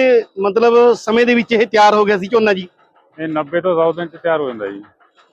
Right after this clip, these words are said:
Speaker 1: ਨੱਬੇ ਤੋਂ ਲਗਭਗ ਸੌ ਦਿਨਾਂ ਦੇ ਵਿੱਚ?
Speaker 2: ਹਾਂਜੀ।
Speaker 1: ਇਹ ਤੁਸੀਂ ਅੱਜ ਇਹ ਸਰਹੰਦ ਮੰਡੀ ਦੇ ਵਿੱਚ ਲੈ ਕੇ ਆਏ ਹੋ।
Speaker 2: ਹਾਂਜੀ।
Speaker 1: ਤੁਹਾਨੂੰ ਇੱਥੇ ਕੋਈ,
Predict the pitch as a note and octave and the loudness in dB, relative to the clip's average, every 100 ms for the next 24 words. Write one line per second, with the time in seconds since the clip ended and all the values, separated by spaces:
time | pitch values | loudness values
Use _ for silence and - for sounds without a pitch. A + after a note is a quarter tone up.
0 | _ _ _ _ - E3+ F3 F3 E3+ A3+ | _ _ _ _ -2 2 4 2 2 0
1 | A#3 A3+ A3+ A3 G#3+ A#3 G#3+ G#3+ G#3+ A3 | 2 0 2 0 0 -2 -2 0 2 2
2 | G#3 G3+ G3 - E3 C3 A#2 G2+ G2 G2 | 2 2 0 -2 -4 -4 -8 -12 -20 -20
3 | _ _ _ _ - G#3+ - G#3+ A3+ A#3 | _ _ _ _ -2 -2 0 -2 2 2
4 | G#3 G#3+ A#3 A3+ A3 - _ _ _ _ | 2 4 4 4 2 -4 _ _ _ _
5 | G3 - A#3 G#3 G#3 G#3 A3 A3 G#3+ G#3 | -4 0 0 2 0 2 2 0 0 0
6 | F3+ G#3 G#3 G#3 F#3+ - B2+ A#2 A2+ A2 | 2 2 2 2 -2 -6 -12 -10 -12 -8
7 | A3+ A3 A3+ A3+ A3 A#3 A3+ A#3 A3+ G3+ | -2 2 2 0 0 0 2 2 0 -4